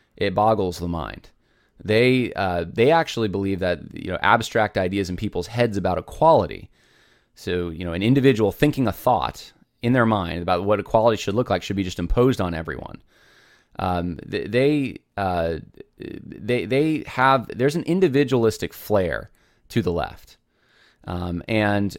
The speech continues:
do, uh, d-, do right-wing people believe in individual rights? Yes, they do. Um, but there, there's actually a great essay, not to get too off track here, by Richard Weaver called Two Types of American Individualism. There's,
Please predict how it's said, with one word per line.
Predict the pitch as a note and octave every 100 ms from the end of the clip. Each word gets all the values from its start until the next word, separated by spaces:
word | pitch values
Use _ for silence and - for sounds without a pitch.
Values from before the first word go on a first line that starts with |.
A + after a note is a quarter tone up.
| G#2+
do, | G#2+ A2 G#2 G2+
uh, | F#2 F2+ F#2
d-, | G#2
do | G2+ A2+
right-wing | A#2+ C3 C3+ A#2+
people | B2 A#2+
believe | G#2+ G#2 G#2 G#2 G2 -
in | G2 F2+
individual | G#2 G2 F#2 F2+
rights? | G#2+ E3 -
Yes, | G2+ -
they | F2
do. | F#2 F2+ - - _ _ _ _
Um, | F2+ F#2 F2+ F2
but | G#2
there, | A#2 A2+
there's | A2+ B2
actually | D3+ A#2+
a |
great | G2+ B2 G#2+ -
essay, | A2 - F2+ F2 E2 C#2+
not | G2
to | F#2+
get | E2
too | G#2 F#2+
off | E2
track | - F2+ -
here, | E2+
by |
Richard | F2 G2 -
Weaver | E2+ F#2 E2
called | D#2+ E2
Two | - G2+
Types | G2+ F#2 F2+
of |
American | F2 E2+ E2+ F2
Individualism. | E2 E2 F2 E2 D#2 C2+
There's, | E2+ G#2 F#2+